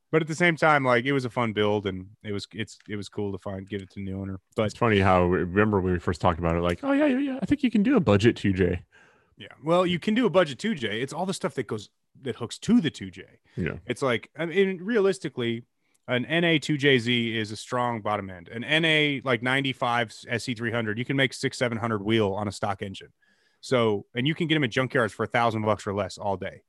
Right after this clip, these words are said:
Speaker 2: Mm-hmm.
Speaker 1: So you can do 'em cost effective, but it's, it's just the dingle world, man. The billet this and the random adapter that and the fuel rail this and the intake manifold that, like, all the little stuff adds up like crazy. So anyway,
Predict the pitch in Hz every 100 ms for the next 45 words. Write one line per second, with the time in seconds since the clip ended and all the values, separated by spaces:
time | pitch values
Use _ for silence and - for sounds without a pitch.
0 | _ 107 92 80 131 117 98 151 208 156
1 | 131 160 123 104 131 113 - 110 120 -
2 | 95 107 - 120 107 - - 127 110 -
3 | - - 165 - - 98 117 139 139 110
4 | 104 101 98 110 113 101 117 131 127 110
5 | 131 113 107 104 113 127 123 123 117 123
6 | - 120 123 113 98 98 95 135 135 127
7 | 120 120 110 - 98 123 135 139 131 127
8 | 120 120 120 117 104 104 113 135 131 113
9 | 131 131 - 104 104 101 107 104 87 -
10 | 147 160 123 85 - _ _ _ _ _
11 | - 147 131 143 156 117